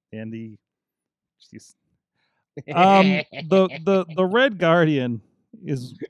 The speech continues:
Speaker 1: is maybe my new favorite character in the Marvel universe.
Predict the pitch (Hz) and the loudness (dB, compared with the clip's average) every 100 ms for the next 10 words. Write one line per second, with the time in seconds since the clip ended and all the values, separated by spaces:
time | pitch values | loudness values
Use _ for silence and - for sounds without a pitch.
0 | - 165 147 135 143 147 165 190 208 202 | -4 -2 -2 -4 -10 -2 2 4 4 2
1 | 190 175 160 - 147 156 156 151 143 156 | 2 0 -2 -6 -4 -2 0 -2 -2 0
2 | 160 165 160 - 160 151 139 - 147 131 | 2 4 2 0 0 0 -2 -4 -4 -4
3 | 123 131 123 123 127 120 123 120 123 123 | -4 -6 -8 -6 -6 -6 -4 -4 -6 -8
4 | 120 117 113 113 - | -8 -8 -10 -12 -18